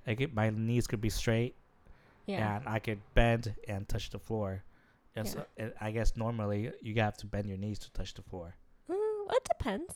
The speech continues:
Speaker 2: I
Speaker 1: Oh.
Speaker 2: could do it.
Speaker 1: Well,
Speaker 2: I think
Speaker 1: anyways.
Speaker 2: it depends on how flexible you are.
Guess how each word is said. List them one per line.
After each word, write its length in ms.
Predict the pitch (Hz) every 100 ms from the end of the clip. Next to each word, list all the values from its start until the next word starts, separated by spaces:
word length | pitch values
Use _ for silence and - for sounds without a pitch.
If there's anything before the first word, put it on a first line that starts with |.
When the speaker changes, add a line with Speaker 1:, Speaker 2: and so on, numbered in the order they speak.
| -
Speaker 2:
I 80 | 403
Speaker 1:
Oh. 40 | -
Speaker 2:
could 140 | 523
do 120 | -
it. 140 | 214 285 - -
Speaker 1:
Well, 100 | 151
Speaker 2:
I 60 | 269
think 40 | 320 311
Speaker 1:
anyways. 20 |
Speaker 2:
it 60 | 311
depends 340 | - 254 226
on 80 | 214
how 120 | 220
flexible 540 | 185 170 - - - -
you 160 | 123
are. 200 | 226 -